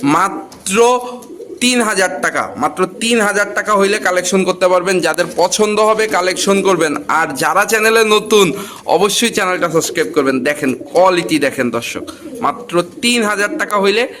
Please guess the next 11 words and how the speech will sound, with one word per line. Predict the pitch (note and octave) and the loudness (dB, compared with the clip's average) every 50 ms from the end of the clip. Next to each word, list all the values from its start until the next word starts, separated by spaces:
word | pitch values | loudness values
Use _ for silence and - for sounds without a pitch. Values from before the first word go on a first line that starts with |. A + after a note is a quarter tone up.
| - - - | -20 -14 -4
এই | - D3+ D#3 | 0 0 0
পেয়ারটা | D3+ D3 E3+ E3 D#3+ - - A3+ A#3+ C4+ - - - - - - - | 0 0 -4 -4 -4 -4 -4 -4 -4 -4 -6 -14 -16 -16 -16 -8 -4
কালেকশন | C#3+ C3 C3 B2 - C3 A#2 | -4 -2 -2 -2 -2 -2 -2
করতে | A2+ G#2+ - A2 G#2+ | -2 -4 -4 -2 -2
পারবেন। | G#2 F#2 - D#2+ - _ _ _ _ - C#3+ C#3 C3+ C#3 C3+ | 0 0 -2 -4 -8 _ _ _ _ -8 -6 -6 -6 -6 0
দর্শক | D3+ E3+ F3 E3+ - - F3 D#3+ D#3+ - - | 0 0 0 0 0 0 0 0 -2 -4 -2
কবুতর | - F3 E3+ F3+ F3+ F3 F3+ F3 | 0 0 2 2 0 0 0 -2
দুইটার | E3 C3+ D#3 D#3+ D#3+ D#3 D3+ D3+ C#3+ | -2 0 -2 -2 0 2 0 2 2
একটু | C#3 - - - - C#3+ - - - - | 0 -4 -6 -8 -6 -6 -6 -6 -8 0
কোয়ালিটি | D3 D#3+ E3 E3+ E3+ E3 E3 E3 D#3+ D3+ | 2 4 4 6 4 2 0 2 0 0
দেখেন, | C3+ C3+ B2 B2+ - A#2+ G2+ | 0 0 -2 -2 -2 -4 -4